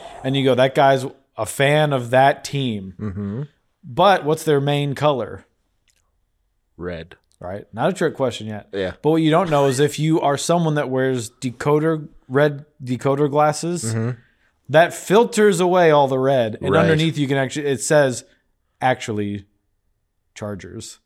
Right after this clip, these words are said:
Speaker 1: with a little winky face.
Speaker 2: Oh.
Speaker 1: Actually, Chargers fan. So that's, people go, will, will go that deep into trying to trick us into thinking they're fans of something else to make fun of the Redskins.
Speaker 2: They
Speaker 1: Isn't that
Speaker 2: changed,
Speaker 1: crazy?
Speaker 2: they changed the name.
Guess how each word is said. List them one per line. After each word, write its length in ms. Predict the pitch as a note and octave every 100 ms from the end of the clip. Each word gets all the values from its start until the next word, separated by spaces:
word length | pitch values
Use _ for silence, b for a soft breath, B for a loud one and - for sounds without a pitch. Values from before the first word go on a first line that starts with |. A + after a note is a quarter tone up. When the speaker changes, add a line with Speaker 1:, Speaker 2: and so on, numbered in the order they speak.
| _ _
Speaker 1:
with 140 | A2 G#2
a 60 |
little 280 | G2+ G#2 G2
winky 300 | F#2+ G#2+ G#2+
face. 420 | F#2+ F2+ G2+ - - _
Speaker 2:
Oh. 380 | G#2+ G#2 F#2+ F2+ - _
Speaker 1:
Actually, 340 | - C3+ B2 G#2
Chargers 420 | - G2+ F#2+ F2+
fan. 320 | F#2 E2 G#2 G2 _ _ _ _ _ _
So 160 | D3+
that's, 300 | E3 F#3 F3
people 300 | D#3 G3 G#3
go, 180 | F3+ F3+
will, 240 | E3 D#3+ C#3+
will 120 | D3
go 160 | D#3 C#3+
that 280 | D3 C#3
deep 260 | B2 C3 A#2+
into 200 | B2 A#2+
trying 280 | A2 B2+ A#2+
to 60 | A2
trick 300 | - C3+ -
us 180 | A2 A#2
into 120 | G#2
thinking 380 | - A#2 A#2 G#2+
they're 100 | G2+
fans 380 | A2+ A2 G#2
of 80 | G2
something 360 | - G#2 G#2 G2+
else 420 | G#2 - - - B B B B
to 100 | C3
make 240 | C#3+ C#3
fun 280 | - D3+ C#3+
of 120 | C3+ A2+
the 80 |
Redskins. 800 | A2 A2 G2+ - G2 F2+ A2 - _ _ -
Speaker 2:
They 140 | A#2+
Speaker 1:
Isn't 260 | B2+ C3+ D3+
that 60 |
Speaker 2:
changed, 100 | C#3+
Speaker 1:
crazy? 500 | - A#2 B2 D3+ D#3+ - _ _
Speaker 2:
they 220 | G#2+ A#2+
changed 500 | - B2+ B2+ B2 -
the 120 | G2
name. 440 | F2 E2+ B1+ -